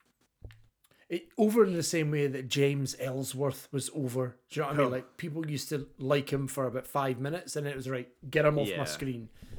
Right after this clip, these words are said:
Speaker 1: Um, so yeah, like, he has a lot that is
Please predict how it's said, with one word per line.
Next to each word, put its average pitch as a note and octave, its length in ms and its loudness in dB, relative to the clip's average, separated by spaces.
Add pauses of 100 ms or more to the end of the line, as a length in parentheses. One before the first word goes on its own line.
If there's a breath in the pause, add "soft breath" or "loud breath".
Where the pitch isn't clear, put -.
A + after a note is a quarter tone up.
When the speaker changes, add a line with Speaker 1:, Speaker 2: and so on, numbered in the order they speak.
(560 loud breath)
Speaker 1:
Um, A#2+ 600 -6 (580)
so - 140 -4
yeah, D#3 320 0 (120)
like, D#3 240 -8 (160)
he - 240 -8
has E3+ 380 -2
a D#3 80 -2
lot C#3+ 480 -4
that C3+ 140 -12 (120)
is - 420 -4